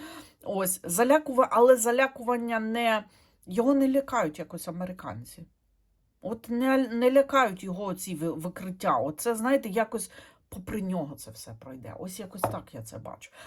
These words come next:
Але вони дійсно щось знайдуть. І це буде, ну, м, будуть звинувачувати Зеленського.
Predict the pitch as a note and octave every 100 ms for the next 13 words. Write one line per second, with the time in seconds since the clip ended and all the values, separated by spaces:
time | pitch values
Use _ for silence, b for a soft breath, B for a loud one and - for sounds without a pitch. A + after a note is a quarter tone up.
0 | B G3 A3 B3 C4+ A3 F3 F3+ - A#3+
1 | - D#3 D3 D#3+ F3 C#3+ B2+ - _ _
2 | b b b b b - F#3+ G#3 F3+ F#3+
3 | F#3 F3+ - _ _ D3 C#3+ D#3+ A#3 C#4
4 | - F3 F3 E3+ E3 D#3 D3+ E3 A3+ G3+
5 | F3+ G3 F#3+ E3+ E3 - D3+ D#3+ C#3+ D3+
6 | A2+ A2+ - - G2